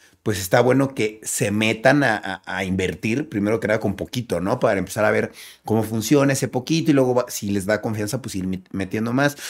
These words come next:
Y si ya metieron en otra aplicación o en otro, no sé, en otro marketplace o en otro lugar el dinero,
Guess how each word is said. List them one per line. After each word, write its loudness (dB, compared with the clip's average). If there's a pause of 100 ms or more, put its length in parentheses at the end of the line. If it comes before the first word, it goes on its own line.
(180)
Y 0
si 2
ya 8
metieron 6
en 6
otra 4
aplicación 6
o 6
en 4
otro, 8 (380)
no 4
sé, 8
en 2
otro 2
marketplace 4
o 4
en 2
otro 4
lugar 6
el 4
dinero, 0